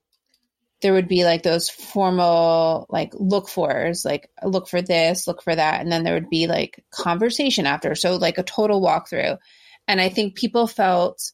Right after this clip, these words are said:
the feedback I think that, that came from it was that people felt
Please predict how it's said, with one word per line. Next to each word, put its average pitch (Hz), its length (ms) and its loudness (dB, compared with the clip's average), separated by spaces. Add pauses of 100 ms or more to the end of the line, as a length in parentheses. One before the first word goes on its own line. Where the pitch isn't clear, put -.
(200)
the 208 80 -4
feedback 226 440 0
I 196 80 0
think 185 320 -4
that, 170 340 0 (180)
that - 140 -2
came 226 200 -2
from 190 200 0
it 170 100 0
was 175 140 -2
that 190 100 -6
people 190 300 -2
felt 175 380 -2